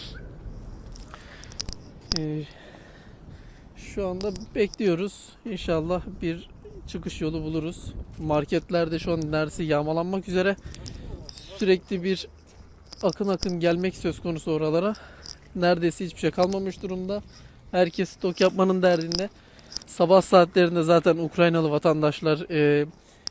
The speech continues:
buralardan hemen hemen terk etti buraları. Çok, e,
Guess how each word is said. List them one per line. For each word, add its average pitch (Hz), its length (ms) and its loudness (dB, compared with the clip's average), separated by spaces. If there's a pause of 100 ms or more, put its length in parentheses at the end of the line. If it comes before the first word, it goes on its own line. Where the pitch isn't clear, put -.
(240)
buralardan 170 640 8 (640)
hemen 185 240 0
hemen 170 240 0
terk 175 320 8
etti 156 240 2
buraları. 143 440 6 (220)
Çok, 165 200 2 (240)
e, 151 260 0